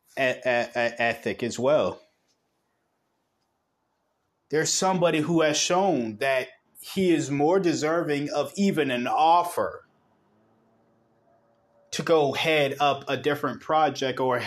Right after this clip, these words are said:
go head up whatever at a different state, or just a promotion in general, right?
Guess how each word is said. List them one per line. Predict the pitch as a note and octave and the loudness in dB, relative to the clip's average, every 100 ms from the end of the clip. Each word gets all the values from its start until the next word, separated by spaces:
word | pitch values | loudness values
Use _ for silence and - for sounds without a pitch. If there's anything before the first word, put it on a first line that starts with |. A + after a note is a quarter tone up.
| C3 | -4
go | C3+ B2 | -2 -2
head | A2+ D3 | 0 0
up | C3+ C3 C3 _ - _ | 0 -4 -6 _ -20 _
whatever | - C#3 D3+ B2+ A#2 A2+ - _ _ - | -4 -2 -2 0 -2 -4 -12 _ _ -6
at | C#3+ | -4
a | B2+ | -4
different | A#2 D3 D3 C3 | -2 -4 -4 -8
state, | - D#3+ D3+ - | -4 -2 -2 -2
or | C3+ C3 | -2 -2
just | B2+ D3 C3 - | -2 -4 -6 -4
a | C#3 B2+ A#2+ | -4 -4 -8
promotion | - - D3 C#3+ F3 E3 D#3 | -12 -6 -2 2 0 0 -2
in | C#3+ C3+ | -2 -4
general, | A2 C3+ D3+ G#2 - | -4 -4 -4 -6 -10
right? | G2 C#3 D3+ | -4 -2 -2